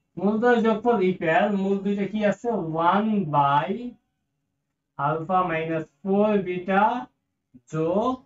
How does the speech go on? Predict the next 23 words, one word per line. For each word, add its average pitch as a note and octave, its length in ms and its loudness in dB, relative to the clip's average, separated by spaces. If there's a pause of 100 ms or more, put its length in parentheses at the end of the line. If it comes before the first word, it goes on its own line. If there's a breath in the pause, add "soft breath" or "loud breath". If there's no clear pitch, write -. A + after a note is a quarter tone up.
(260)
আরেকটা D3 300 -6
মূল F3+ 200 -4
কি? G#3+ 60 0 (100)
ওয়ান D#3+ 220 2 (160)
by F#3 200 4 (640)
beta D#3 260 -2 (100)
minus G3 400 0 (880)
four। G#3 180 2 (1600)
তো G#3 60 -4 (160)
যোগ G#3 140 4 (120)
করি A3 180 4 (100)
আমরা G3 240 6
এটাকে, G3 320 -2 (1400)
নিচে D3 300 -4
হবে E3 160 -2 (200)
one F3 140 -4 (100)
minus D#3 300 -2 (140)
four D3 260 0 (180)
beta C#3 360 2 (840)
into B2 420 -8 (220)
লসাগু E3 380 -4
আর G2+ 140 -10
কি, F#2+ 80 -20